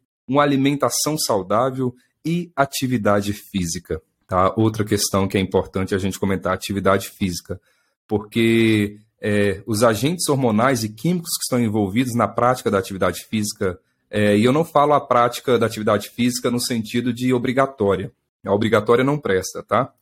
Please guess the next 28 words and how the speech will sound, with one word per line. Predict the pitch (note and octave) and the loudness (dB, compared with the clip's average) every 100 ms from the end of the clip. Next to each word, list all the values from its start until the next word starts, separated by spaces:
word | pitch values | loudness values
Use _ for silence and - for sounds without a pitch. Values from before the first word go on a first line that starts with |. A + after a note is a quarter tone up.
| _ _ _ _ | _ _ _ _
Ela, | - G2+ | -4 0
inclusive, | A2 A2 G#2 G#2 A#2+ | 0 2 0 0 0
ela | B2 A#2+ | 2 2
tem | A#2 | -2
efeitos | G#2+ A#2+ - | -2 -2 -2
negativos | B2+ C3 C3+ A2+ G#2 | 0 0 0 -2 -4
pro | - | -2
nosso | A#2+ A#2+ B2+ | -2 -2 -4
corpo | - G#2+ G#2+ | -4 -6 -6
e | |
pro | A2+ B2 | -6 -4
nosso | B2 D#3 | -2 -4
cérebro. | - F#2 F2 F#2 _ _ - | -6 -6 -8 -18 _ _ -10
Eu | |
falo | A#2+ D#3+ | -2 0
da | E3 | 2
atividade | E3 D#3 D3+ C3+ | 0 0 0 0
física, | - C3+ | -2 -4
aquela | C#3+ C3+ C3 | -2 0 0
espontânea, | - C#3 C3 G#2+ F2+ - _ - | -2 -6 -6 -8 -10 -14 _ -8
aquela | G2+ - G#2+ G#2+ | -6 0 0 2
que | |
eu | G#2 | -2
faço | - G#2+ G#2 - | 0 0 0 -2
porque | - | -4
eu | G2+ | -2
quero | G#2 F#2+ | 0 0
fazer, | - C3 G#2+ A2 A2+ | 2 0 0 -2 -2